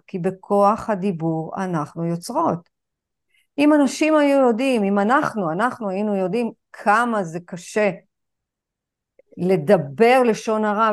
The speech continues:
ואיזה פעולות אנחנו עושות בעולם העליון, כמה אנחנו פוגמות בחלק שלנו בפאזל, וואי, וואי, וואי, וואי, וואי. אבל לאט לאט, אנחנו בשאיפה, אנחנו לומדות. בואו ניתן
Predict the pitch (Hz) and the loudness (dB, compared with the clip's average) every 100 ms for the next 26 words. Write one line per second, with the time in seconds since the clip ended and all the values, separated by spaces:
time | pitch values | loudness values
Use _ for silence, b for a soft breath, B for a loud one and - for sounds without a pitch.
0 | 175 196 - 240 247 202 220 - 196 202 | 0 -4 0 0 0 0 -8 -6 -2 -2
1 | 233 240 208 202 202 196 180 220 208 180 | -2 -4 -6 -6 -8 -10 -8 -6 -2 0
2 | 175 185 202 185 175 185 196 190 196 202 | 0 2 0 -2 -2 -2 -2 -2 0 0
3 | 240 233 - 202 175 - 185 185 202 170 | 0 -4 -4 -6 -6 -6 -4 -2 -2 -2
4 | 175 - 202 202 - 185 185 185 165 156 | -6 -6 -6 -6 -8 -8 -6 -4 -6 -2
5 | 190 214 240 240 233 - - 190 180 170 | -2 -2 -4 -6 -8 -12 -4 -2 -2 -4
6 | 170 165 156 196 220 196 160 156 151 - | -4 -4 -2 0 0 -2 -4 -6 -8 -12
7 | - _ _ _ 190 214 226 254 277 285 | -20 _ _ _ -6 -2 0 0 -2 -4
8 | 277 269 - 185 208 226 233 247 247 - | -4 -8 -14 -14 -8 -8 -4 -6 -4 -4
9 | 226 226 _ _ 180 180 220 247 247 240 | -4 -4 _ _ -10 -8 -2 0 0 0
10 | 214 208 208 _ _ _ _ _ _ _ | 0 -2 -6 _ _ _ _ _ _ _
11 | _ _ _ _ - - _ _ _ 196 | _ _ _ _ -20 -20 _ _ _ 2
12 | 233 262 240 233 - 247 | 4 4 2 -2 0 0